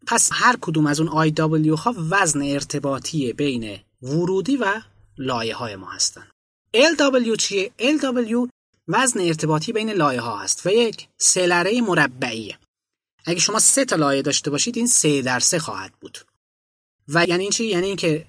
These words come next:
ارتباط هر لایه با لایه دیگه، حتی با خودش، چون بعضی از اینها سلف فیدبک هم دارن. خب پس طبیعیه که مثلاً اگه یک فید فوروارد نتورک دارید، دو لایه هست،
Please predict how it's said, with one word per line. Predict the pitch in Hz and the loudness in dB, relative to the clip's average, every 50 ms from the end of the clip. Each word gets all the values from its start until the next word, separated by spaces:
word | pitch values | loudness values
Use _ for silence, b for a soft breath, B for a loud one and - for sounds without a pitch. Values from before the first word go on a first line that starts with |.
| - - - | -12 -4 -2
ارتباط | 160 170 156 - - 165 160 180 175 160 156 131 | 0 0 0 0 0 0 2 2 2 2 0 -2
هر | - - 170 196 226 254 269 | -4 -2 2 4 4 4 4
لایه | 247 254 240 220 208 196 202 233 | 2 2 2 2 2 2 2 0
با | 226 185 156 | 2 2 0
لایه | 147 139 135 131 143 147 135 | 2 2 2 2 0 0 0
دیگه، | 117 104 95 101 95 - _ _ _ _ _ _ - | -4 -8 -10 -10 -12 -14 _ _ _ _ _ _ -4
حتی | - 175 180 - - 262 | -2 -2 -2 0 0 0
با | 233 190 151 | 2 2 2
خودش، | - - - 147 117 - - - - - - - _ - | 0 0 -2 -2 -2 -2 -2 -2 -2 -2 -6 -10 _ -6
چون | - 165 170 | -4 -2 2
بعضی | 160 160 175 202 202 220 | 4 4 4 4 4 2
از | 208 202 | 0 0
اینها | 208 202 220 226 - - - | 0 -2 -2 -2 -4 -8 -6
سلف | - - - 160 147 - | -4 -2 0 0 0 -2
فیدبک | - - 147 - - 180 190 180 - | 0 -2 -2 -2 0 -2 -2 0 0
هم | 196 175 156 | 0 0 2
دارن. | 139 117 98 90 - - _ _ _ _ _ _ _ _ _ _ _ _ _ _ _ _ _ _ _ _ _ _ | 0 -2 -4 -6 -14 -18 _ _ _ _ _ _ _ _ _ _ _ _ _ _ _ _ _ _ _ _ _ _
خب | - - 202 196 185 165 - _ _ _ - | -2 2 2 2 2 0 -6 _ _ _ -2
پس | - 196 190 180 - - - - | 2 4 4 4 2 0 -2 -2
طبیعیه | - 190 185 175 202 196 214 240 233 170 | 0 0 0 0 0 -2 2 2 0 2
که | - 170 143 | 2 0 0
مثلاً | 139 156 165 151 - 180 180 202 196 | 2 2 2 4 2 2 0 0 0
اگه | 175 165 160 160 | 0 0 2 2
یک | 160 165 160 156 - _ _ _ _ _ _ - | 2 2 0 -2 -6 _ _ _ _ _ _ -6
فید | - 185 160 - | -4 -4 -4 -2
فوروارد | - 165 165 160 156 156 156 151 156 | 2 2 4 4 4 4 2 2 2
نتورک | 160 151 156 - 160 156 156 - - | 0 -2 0 0 0 0 0 0 -2
دارید، | 156 147 151 151 143 - - - | 0 0 0 0 -2 -2 0 2
دو | 165 160 | 4 6
لایه | 156 156 156 151 151 151 143 139 | 6 6 4 4 2 2 0 2
هست، | 156 165 196 262 277 - - - - | 2 2 4 4 4 2 0 0 -6